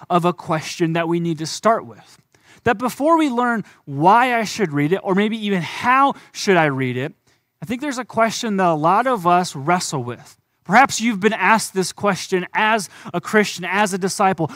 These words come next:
or maybe you're asking this question, trying to discern whether or not this God is real, that this Jesus person truly desires a relationship with you. And it's this question.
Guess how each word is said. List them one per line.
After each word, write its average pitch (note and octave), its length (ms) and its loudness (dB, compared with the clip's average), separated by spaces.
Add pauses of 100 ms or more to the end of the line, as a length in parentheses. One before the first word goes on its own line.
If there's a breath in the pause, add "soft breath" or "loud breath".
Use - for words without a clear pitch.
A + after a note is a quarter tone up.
(120 loud breath)
or F#3+ 80 2
maybe C4+ 360 4
you're B3 340 4
asking A#3+ 580 4
this A#3+ 180 0
question, G3+ 460 0
trying A3+ 220 0
to A3+ 100 2
discern G3+ 680 0 (200 loud breath)
whether B3+ 540 6
or A#3 80 6
not G#3 400 2
this G3+ 160 0
God A3+ 500 6
is G3 220 0
real, G3 160 6
that F#3+ 160 2
this F#3 200 2
Jesus G#3+ 520 0
person A3 340 -2 (200 loud breath)
truly C4 520 0
desires G3+ 640 4
a F#3 120 0
relationship F3+ 720 0
with D#3 180 -6
you. D3 280 -2 (520 soft breath)
And D3+ 80 -4
it's D#3 140 -4
this G#3+ 300 0
question. - 580 -12